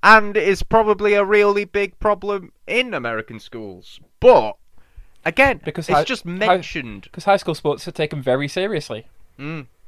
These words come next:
Speaker 2: Hasn't there been some discussion before about the coach being very, like,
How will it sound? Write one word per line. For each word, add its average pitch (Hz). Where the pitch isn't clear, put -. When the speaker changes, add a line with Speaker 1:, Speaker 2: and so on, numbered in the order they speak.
Speaker 2:
Hasn't -
there 185
been 185
some 180
discussion 165
before 147
about 156
the 156
coach 147
being 151
very, 151
like, -